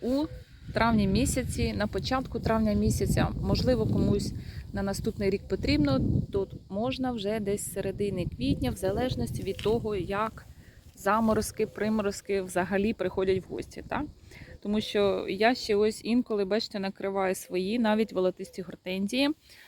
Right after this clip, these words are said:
І це треба робити обов'язково, тому що зимостойкі вони тільки взимку. Як тільки ви бачите ось такі зелені пагони,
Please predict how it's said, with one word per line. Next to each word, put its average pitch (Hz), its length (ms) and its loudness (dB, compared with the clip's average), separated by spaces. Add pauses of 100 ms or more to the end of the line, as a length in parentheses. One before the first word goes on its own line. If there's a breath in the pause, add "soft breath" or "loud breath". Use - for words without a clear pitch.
(600 loud breath)
І 180 100 -4
це - 160 -4
треба 202 280 4
робити 196 300 0
обов'язково, 233 680 2
тому 240 300 0
що 220 220 0
зимостойкі 220 720 2
вони 202 340 4
тільки 240 380 0
взимку. 190 480 2
Як 185 180 2
тільки 247 360 2
ви 202 120 2
бачите 202 480 2
ось 196 100 -2
такі 226 300 -8
зелені 285 380 4
пагони, 359 680 2